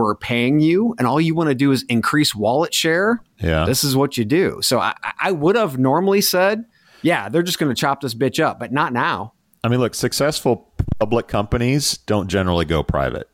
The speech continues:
Speaker 2: They go private because they're not that great. <laughs> And so they need to
Speaker 1: Yeah.
Speaker 2: get off the public markets and re-, retool and, and re-, regroup. So yeah, I, I, I'm open to that. But normally I would have, my knee jerk was like, "This is a bad thing for Cornerstone.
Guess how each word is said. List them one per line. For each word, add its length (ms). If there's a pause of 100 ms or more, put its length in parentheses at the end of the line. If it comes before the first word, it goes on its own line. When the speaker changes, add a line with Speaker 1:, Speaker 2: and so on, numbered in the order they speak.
Speaker 2:
They 80
go 140
private 420
because 440
they're 120
not 360
that 200
great. 460
<laughs> 60 (320)
And 120
so 180
they 200
need 180
to 40
Speaker 1:
Yeah. 80
Speaker 2:
get 40
off 140
the 80
public 300
markets 420
and 340
re-, 300 (460)
retool 600
and, 220
and 180
re-, 460
regroup. 500 (200)
So 340
yeah, 240 (180)
I, 40
I, 40 (380)
I'm 160
open 300
to 80
that. 460
But 180
normally 580 (380)
I 100
would 140
have, 140
my 140
knee 180
jerk 220
was 160
like, 280
"This 160
is 140
a 60
bad 420
thing 200
for 160
Cornerstone. 640